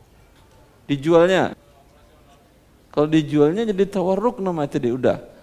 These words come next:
Kalau untuk operasional, Masya Allah, dapat hadiah, jazakallahu khairan. <laughs> Jazakallahu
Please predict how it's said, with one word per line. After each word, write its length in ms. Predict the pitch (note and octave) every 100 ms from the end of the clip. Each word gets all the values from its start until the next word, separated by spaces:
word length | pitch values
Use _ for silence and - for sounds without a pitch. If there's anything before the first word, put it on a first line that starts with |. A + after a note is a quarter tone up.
| - _ -
Kalau 240 | - D#3+ F3
untuk 280 | E3+ E3
operasional, 920 | D#3 D#3 D3+ D3+ - D3+ E3 G3 G#3+ A#3 - - - - - - - - - - - - - - - - - - - - - - - - - - - - _ - - - - - - _ _ _ _ _ _ _ -
Masya 400 | A2+ A#2 - A2
Allah, 400 | G#2+ G#2+ A2 G#2 _ _ _ _ _
dapat 320 | A#2+ - A#2 B2
hadiah, 240 | A#2+ A#2+
jazakallahu 720 | A#2 A2 A#2+ A#2 A2+ A2+ A2+
khairan. 480 | - A2 A2+ A2 A2 - A2 A#2+
<laughs> 480 | - G#2+ D3 - C#3
Jazakallahu 640 | B2 C3 A2+ B2 A2+ A2